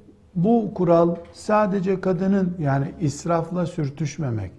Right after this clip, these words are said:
israflı bir iş yapmamak kuralı sadece, e, kadının ziyneti açısından geçerli değil. İbadetlerde de israf etmemek lazım. Ramazan iftarında da israf etmemek lazım.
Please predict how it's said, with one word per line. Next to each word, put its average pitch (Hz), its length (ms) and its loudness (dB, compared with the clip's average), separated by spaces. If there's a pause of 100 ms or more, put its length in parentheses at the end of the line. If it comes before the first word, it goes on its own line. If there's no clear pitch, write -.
(120)
israflı 156 960 2
bir 165 100 2
iş 147 220 -2
yapmamak 139 640 2
kuralı 160 520 0 (380)
sadece, 180 760 2 (640)
e, 147 160 2
kadının 185 540 4
ziyneti 170 640 4
açısından 156 680 0
geçerli 165 540 2
değil. 175 200 2
İbadetlerde 202 880 2
de 170 100 4
israf 135 380 -2
etmemek 120 520 -4
lazım. 127 420 -2 (460)
Ramazan 190 500 4
iftarında 180 760 2
da 160 60 0
israf 131 460 -2
etmemek 123 460 -4
lazım. 143 440 -2